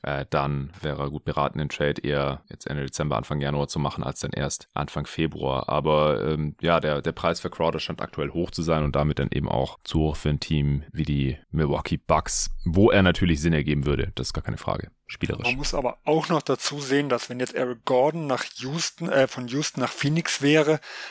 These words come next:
Speaker 2: dann hätten wir auch wieder einen mit drin gebraucht. Also Saric
Speaker 1: Ja.
Speaker 2: oder Shamet. Also auch
Speaker 1: Ja.
Speaker 2: hier wissen wir nicht, wer wäre der Cap-Filler gewesen. Und wenn es Shamet wäre mit seinen zwei Jahren, äh, dann wäre natürlich der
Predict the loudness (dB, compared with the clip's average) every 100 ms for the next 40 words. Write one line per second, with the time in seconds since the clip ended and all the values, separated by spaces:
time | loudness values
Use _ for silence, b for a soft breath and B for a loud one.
0 | -8 -2 -2 -2 -2 -2 2 2 2 -2
1 | -4 0 0 0 -2 -2 -4 -4 -2 -2
2 | -4 -6 -8 -8 -10 -6 -4 -4 2 4
3 | 4 2 0 -2 0 0 -2 -6 -16 B
4 | B B -2 2 2 2 2 2 2 2
5 | 0 -2 -4 -4 2 4 4 2 0 0
6 | -2 -2 0 0 2 4 2 2 -2 -2
7 | 0 2 4 2 2 2 4 6 4 2
8 | 0 0 0 0 4 4 4 4 2 2
9 | 0 B B B B B B _ 4 6
10 | 4 0 0 0 4 2 4 2 2 -2
11 | -2 0 4 4 2